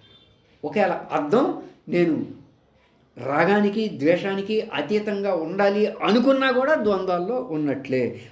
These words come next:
అద్దం ఉండాల్సింది అద్దంలాగా.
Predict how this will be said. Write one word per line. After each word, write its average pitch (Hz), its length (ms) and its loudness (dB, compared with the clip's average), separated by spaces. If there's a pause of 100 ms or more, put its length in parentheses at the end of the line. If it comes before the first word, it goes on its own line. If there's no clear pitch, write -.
(140)
అద్దం 131 400 2
ఉండాల్సింది 180 840 -4 (240)
అద్దంలాగా. 143 920 0